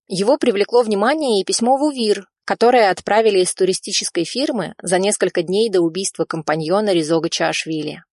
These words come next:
Женщина вспомнила, что к ним обратились четверо неизвестных, которые работали в разных организациях, с просьбой отправить их в Швейцарию в составе туристической группы.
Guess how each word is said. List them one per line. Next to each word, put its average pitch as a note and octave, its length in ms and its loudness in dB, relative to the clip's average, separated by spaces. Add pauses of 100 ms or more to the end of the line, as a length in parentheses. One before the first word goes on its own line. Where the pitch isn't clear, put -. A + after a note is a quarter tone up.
(160)
Женщина A#3+ 420 2
вспомнила, A#3+ 760 -2
что - 200 -2
к - 60 -12
ним D#4 240 -4
обратились G3+ 540 0
четверо C4+ 380 0
неизвестных, B3 840 -4 (120)
которые A#3+ 340 4
работали A3+ 380 4
в G3 60 2
разных A3+ 340 2
организациях, G#3+ 960 -2 (300)
с - 120 -6
просьбой G#3+ 440 4
отправить F#3+ 640 0
их - 300 -4
в - 100 -8
Швейцарию A3+ 840 2
в - 40 -10
составе G#3+ 440 2
туристической F3+ 680 -2
группы. E3 520 -4